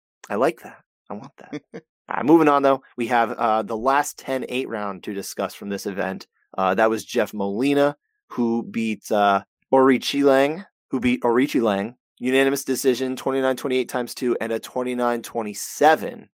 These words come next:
Speaker 1: Round three was the ten eight here for Molina. Two judges went ten nine. It was Barry Luxembourg and Sal D'Amato, and the third judge, Tony Weeks,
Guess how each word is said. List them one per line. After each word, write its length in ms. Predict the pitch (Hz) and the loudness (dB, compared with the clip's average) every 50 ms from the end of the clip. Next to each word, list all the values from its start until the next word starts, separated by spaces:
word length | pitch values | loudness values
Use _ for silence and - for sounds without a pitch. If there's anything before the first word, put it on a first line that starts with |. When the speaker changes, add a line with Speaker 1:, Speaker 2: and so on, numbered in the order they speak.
| _ _ _ | _ _ _
Speaker 1:
Round 280 | 123 143 143 143 131 - | 0 2 2 2 0 -2
three 280 | - - 151 165 180 | -2 2 4 6 6
was 220 | 156 135 131 120 110 | 6 6 4 4 2
the 160 | 117 113 104 | -2 -6 -8
ten 380 | - - - - 110 107 107 - _ | -8 -12 -12 -10 -10 -10 -10 -12 _
eight 260 | - 117 123 117 - | -6 -6 -6 -6 -8
here 480 | - - - 95 95 90 87 87 - _ _ _ _ | -10 -12 -8 -6 -4 -4 -4 -6 -8 _ _ _ _
for 300 | _ - - 131 131 131 | _ -6 0 2 2 2
Molina. 800 | 127 117 110 104 104 104 113 131 127 113 92 85 85 87 101 - _ _ _ _ - | 4 2 0 -2 -2 -2 -2 -2 -2 -2 -2 -2 -4 -6 -6 -10 _ _ _ _ -10
Two 260 | - - 160 156 151 | 0 4 4 4 4
judges 460 | 127 131 147 139 127 127 135 123 123 | 6 6 4 4 4 2 -2 -2 -2
went 260 | 117 117 117 107 - | -4 -4 -4 -6 -8
ten 340 | - - - 117 113 110 110 | -12 -10 -8 -8 -8 -6 -4
nine. 480 | 113 120 123 127 127 127 127 127 131 - _ _ _ _ | -2 -2 0 0 0 -2 -4 -6 -10 -14 _ _ _ _
It 140 | - 110 85 | -2 -2 0
was 200 | 104 104 101 98 | 0 -2 -2 -4
Barry 320 | 104 104 104 95 95 95 | -4 -4 -2 -2 -2 -2
Luxembourg 800 | 95 101 123 135 - - 143 135 127 143 139 139 139 143 135 143 - _ _ - | 2 2 2 2 0 -4 -6 -2 2 4 6 6 6 4 2 0 -8 _ _ -4
and 240 | 107 110 104 101 | -2 -2 -2 -4
Sal 240 | - - 107 95 90 | -6 -4 -2 -2 -2
D'Amato, 520 | 85 92 95 107 110 107 107 110 107 104 - _ _ _ _ _ _ | -2 -2 0 2 4 4 4 2 2 0 -2 _ _ _ _ _ _
and 380 | 107 104 101 104 104 98 95 - | -6 -4 -4 -4 -4 -6 -8 -12
the 340 | 98 - 110 104 101 101 95 | -12 -12 -10 -6 -4 -4 -6
third 400 | - - - 117 110 104 101 104 | -6 -2 0 2 4 4 4 2
judge, 340 | 101 110 104 104 98 92 - | 4 4 4 4 2 0 -6
Tony 300 | - - 101 98 98 95 | -6 -6 -4 -4 -4 -6
Weeks, 720 | 95 104 147 208 180 - - - - - - - - - | -4 0 2 2 2 2 -2 -4 -6 -6 -6 -6 -8 -14